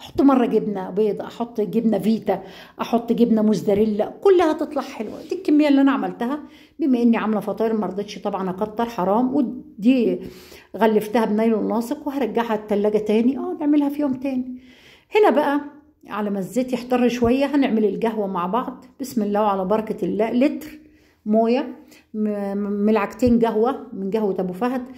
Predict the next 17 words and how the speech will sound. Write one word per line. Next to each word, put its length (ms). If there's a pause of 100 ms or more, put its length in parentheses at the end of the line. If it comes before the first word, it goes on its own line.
(360)
ربع 260
ملعقه 420
هيل 240
مجروش، 640 (360)
تكه 300
من 340
خلطه 400
القصيم، 680 (300)
اتنين 720
مسمار 680 (160)
او 80
عوادي 640 (260)
او 160
قرنفل 380 (140)
بالمصري 520
يعني. 220 (640)
حط 220